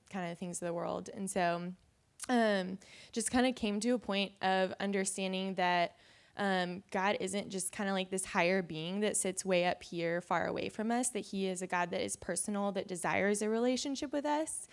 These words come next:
and that he loves us super deeply, and that we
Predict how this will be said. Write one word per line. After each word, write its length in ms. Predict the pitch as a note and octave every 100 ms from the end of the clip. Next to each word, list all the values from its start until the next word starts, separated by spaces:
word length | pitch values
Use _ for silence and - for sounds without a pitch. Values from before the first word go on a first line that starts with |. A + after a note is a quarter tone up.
| - - - -
and 160 | A3+
that 80 | G#3
he 180 | G3 A3
loves 320 | G3+ F#3 F#3
us 200 | G#3 G3+
super 320 | - G3 G3+
deeply, 600 | G3 F#3 F#3 A3+ C4+ D4+
and 240 | - G3+ F#3+
that 180 | F3+ -
we 340 | G3 G3